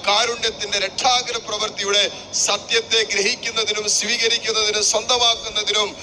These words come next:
അസാധ്യമാകുമാറ് അന്ധവിശ്വാസത്തിലേക്കും അവിശ്വാസത്തിലേക്കും വിശ്വാസക്കുറവിലേക്കും നിരീശ്വരവാദത്തിലേക്കൊക്കെ ഒരാത്മാവിനെ പിശാച് തള്ളിയിടും. അതെന്തിനാണെന്നറിയാവോ?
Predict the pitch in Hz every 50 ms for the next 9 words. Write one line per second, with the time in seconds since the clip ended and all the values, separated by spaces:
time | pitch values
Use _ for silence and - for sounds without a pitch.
0 | - - - - - - - - - 240 247 262 269 262 - 240 226 220 214 214
1 | 208 214 202 202 202 202 196 190 185 185 214 254 254 254 254 - - 214 214 220
2 | 214 214 - 214 196 226 226 214 208 208 214 202 202 202 - 262 - - 233 226
3 | 226 220 208 214 214 - 214 214 214 214 202 214 220 214 202 175 - - - -
4 | - 202 214 - 233 254 247 240 240 247 247 226 226 233 233 226 233 220 220 214
5 | 214 214 214 202 202 214 254 269 254 247 247 247 240 233 226 220 214 220 214 -
6 | 214 196 208 202 - 208 - 202 202 202 170 - - - - - 190 220 233 233
7 | - - 208 214 208 208 208 208 202 - 202 202 202 - 226 226 226 220 226 -
8 | - 220 233 269 294 311 302 285 269 226 - - - - 214 214 214 240 262 269
9 | 262 254 254 233 226 220 214 214 214 214 214 220